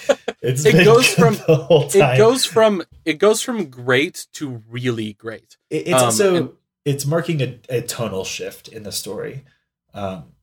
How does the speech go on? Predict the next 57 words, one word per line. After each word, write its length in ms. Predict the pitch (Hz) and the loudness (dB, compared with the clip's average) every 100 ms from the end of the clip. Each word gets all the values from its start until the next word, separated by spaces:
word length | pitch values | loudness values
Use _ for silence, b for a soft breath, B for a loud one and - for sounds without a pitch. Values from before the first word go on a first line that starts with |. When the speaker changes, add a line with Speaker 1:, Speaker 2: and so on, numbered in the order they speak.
| _ | _
Speaker 1:
up 160 | - 123 | -8 -4
until 320 | 151 139 131 | -4 -2 -4
now, 260 | 120 117 104 | -2 -2 -4
it 100 | 104 | -6
has 140 | 98 | -8
been 260 | - 110 107 | -6 -6 -4
a 160 | 98 | -6
little 400 | 120 147 208 175 | -6 -2 2 2
bit 180 | 147 - | 2 0
more 140 | 120 117 | -4 -8
focused. 540 | - 107 113 107 - | -6 -6 -4 -6 -4
I, 120 | 147 156 | -4 -4
I 60 | 165 | -4
guess 400 | 175 - - - _ _ _ | -6 -6 -8 -10 _ _ _
this, 300 | 143 147 139 | -6 -4 -2
uh, 220 | - - - | -4 -6 -8
your, 400 | 135 147 135 73 | -2 0 -2 -6
you 160 | 131 | -6
know, 100 | 113 | -6
your 160 | 107 135 | -4 -4
experience 400 | 135 135 120 113 | -4 -6 -6 -6
varies 280 | 104 104 98 | -4 -4 -6
depending 300 | - 113 98 | -12 -12 -10
on 80 | 98 | -10
what 160 | 95 | -10
part 160 | - 98 | -8 -8
of 60 | 92 | -10
the 40 | |
story 240 | - 95 92 | -8 -8 -6
you're 100 | 92 | -10
in, 80 | |
but 120 | - - | -12 -4
overall, 840 | 196 190 143 123 107 101 101 b b b b | 0 0 2 2 2 0 -4 b b b b
the 80 | - | -10
story 360 | 120 - 127 123 | -8 -4 -4 -4
has 200 | 123 123 | -6 -8
had 320 | - 110 107 | -6 -4 -4
a 580 | 107 104 104 101 101 101 _ | -6 -10 -10 -10 -10 -14 _
slightly 1040 | - - - - 175 160 254 254 - 190 | -12 -8 -6 -8 -10 -10 -4 -2 -2 -6
but 160 | 190 165 | -6 -4
not 180 | 151 147 | -4 -4
completely 500 | 143 - 135 113 120 | -6 -6 -8 -8 -8
episodic 580 | 117 113 - 95 95 117 | -6 -6 -6 -4 -6 -6
nature 260 | 135 135 | -8 -6
to 300 | 127 - 127 | -8 -6 -2
it, 120 | 123 120 | -2 -2
and 120 | 110 | -6
it 100 | 107 | -4
is 160 | 113 - | -4 -6
ha-, 180 | 120 - | -14 -14
it 140 | 127 | -10
has 160 | 143 131 | -8 -6
always 380 | - 160 170 143 | -4 -4 -4 -6
maintained 460 | 123 110 113 113 - | -10 -12 -12 -12 -12
a 100 | - | -10
sense 440 | - 120 117 - | -8 -8 -8 -12
of 360 | - 95 90 | -10 -10 -10